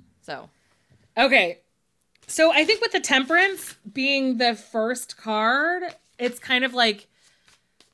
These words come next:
Speaker 2: and then what, sorry, you got the Four of Rods and I got the Five of Cups. So I think it's kind of like maybe the thing that you should be considering is, like, whether or not you can devote s-, like, enough of yourself to really, like, get the most out of the experience.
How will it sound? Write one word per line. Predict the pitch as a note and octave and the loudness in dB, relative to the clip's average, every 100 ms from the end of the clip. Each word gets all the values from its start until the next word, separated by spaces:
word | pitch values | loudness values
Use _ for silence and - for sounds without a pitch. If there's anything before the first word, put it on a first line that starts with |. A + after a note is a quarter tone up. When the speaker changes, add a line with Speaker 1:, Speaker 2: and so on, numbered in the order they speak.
| _ _ _ _ _ - | _ _ _ _ _ -2
Speaker 2:
and | G#3+ A3+ | 2 4
then | G#3+ | 2
what, | A3 G3 | 0 -2
sorry, | G#3+ F#3+ | 0 0
you | F#3 | 2
got | G3 | -2
the | G3+ | -4
Four | - - G#3+ G3+ | -10 -4 0 0
of | F#3+ | 0
Rods | F3+ F3 F3+ F#3+ G3 | 0 2 2 0 -4
and | - G3 | -4 0
I | F#3+ | 2
got | G3 G3 | 2 0
the | F#3+ | -4
Five | F#3+ E3+ F3 | 0 0 2
of | F3 F3 | -2 -6
Cups. | F#3 F3+ - - _ | -6 -6 -6 -14 _
So | - B3 | -4 -2
I | |
think | D#4+ E4+ | -2 -6
it's | F4 | -6
kind | C#4 B3+ | -4 -2
of | |
like | A3+ F#3+ | -2 -4
maybe | G3 F#3+ G3+ | -2 -4 -4
the | F#3 | -6
thing | F#3+ F3+ | -6 -4
that | |
you | F3 | -4
should | E3+ F3 | -4 -6
be | D#3+ | -6
considering | F3 D#3+ E3 E3 E3 D#3+ | -8 -6 -4 -2 -2 -4
is, | D#3 | -4
like, | D#3+ D3 | -6 -6
whether | D#3 D#3+ E3 | -4 -4 -4
or | E3 | -4
not | D#3 D#3 - _ | -6 -8 -12 _
you | E3+ E3 D#3 D#3 D#3 - - - - _ _ _ - | -6 -4 -2 -4 -6 -14 -18 -18 -20 _ _ _ -16
can | - A3 G#3 G3 F3+ D#3 D3 | -4 2 4 4 2 0 -4
devote | G3 E3 F#3+ F3+ F3 - _ - | -4 0 2 4 2 -2 _ -12
s-, | - - - - | -8 -6 -8 -12
like, | F#3+ E3 D#3 - | -6 -4 -6 -8
enough | F3+ F3 F3 F3+ | -4 -2 0 -2
of | C4 C4+ | -2 -8
yourself | C4+ C#4 C#4 | -4 -2 -2
to | C4 | -4
really, | G3+ F#3 F3+ | -6 -4 -4
like, | E3+ D3+ | -4 -6
get | E3 E3 | -8 -8
the | |
most | D#3 C#3+ D#3 D#3+ | -8 -8 -8 -8
out | D#3 | -8
of | E3 | -8
the | D3+ | -10
experience. | - - D3 D3+ A3 C#4+ D4 - - | -10 -14 -16 -14 -12 -12 -12 -16 -16